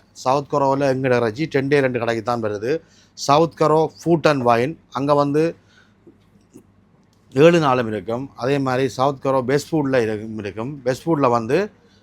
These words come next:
வெள்ளி, சனி, ஞாயிறு இருக்கும். மற்ற கடையில் உள்ளது எங்களோட கடை இறைச்சி இல்லை. எங்களோட கடை இறைச்சின்னா எங்களோட லேபிள் இருக்கும், உயர்ச்சி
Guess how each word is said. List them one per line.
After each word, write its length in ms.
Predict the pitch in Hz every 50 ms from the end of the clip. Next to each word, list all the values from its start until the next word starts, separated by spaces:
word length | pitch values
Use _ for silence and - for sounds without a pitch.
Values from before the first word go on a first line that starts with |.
| _ _ -
வெள்ளி, 240 | 120 135 160 175 175
சனி, 220 | 151 - 131 127
ஞாயிறு 280 | 117 110 107 113 131 123
இருக்கும். 260 | 117 101 82 87 - _ _ _ _ _ _ _ _ _ _ _ _ _ _ _ _ _ _ _ _ _ -
மற்ற 380 | 117 110 113 113 117 117 156 143
கடையில் 260 | 143 139 139 131 127
உள்ளது 400 | 123 123 120 113 120 165 180 156
எங்களோட 80 | 147
கடை 200 | 143 127 120 120
இறைச்சி 240 | 117 113 107 101 107
இல்லை. 180 | 104 104 107 120
எங்களோட 440 | 151 156 131 123 143 156 151 143 143
கடை 80 | 139
இறைச்சின்னா 280 | 131 131 117 110 117 113
எங்களோட 240 | 135 143 143 139 120
லேபிள் 360 | 120 135 139 147 139 139 147
இருக்கும், 280 | 135 127 123 107 107
உயர்ச்சி 440 | 107 117 123 120 110 113 135 147 143